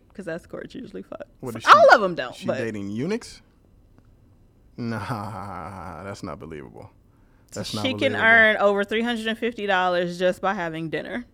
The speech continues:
Speaker 1: Just go out to dinner. You ain't sucking dick or nothing, girl. Like, you ain't doing shit. Like,
Speaker 2: Okay.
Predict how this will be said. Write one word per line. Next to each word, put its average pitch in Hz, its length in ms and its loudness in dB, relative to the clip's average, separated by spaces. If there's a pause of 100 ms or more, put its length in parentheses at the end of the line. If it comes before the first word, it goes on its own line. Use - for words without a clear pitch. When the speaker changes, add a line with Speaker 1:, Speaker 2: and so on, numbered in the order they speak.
(800)
Speaker 1:
Just 185 200 -14
go 175 140 4
out 175 240 2
to 190 80 -8
dinner. 165 540 -2 (640)
You 180 160 -6
ain't 170 140 -4
sucking 156 240 -8
dick 165 240 -2
or - 20 -4
nothing, 185 320 -2
girl. 220 280 4
Like, 180 200 0
you 185 80 0
ain't 180 120 2
doing 143 180 -2
shit. - 420 -4
Like, 247 120 4
Speaker 2:
Okay. 254 180 6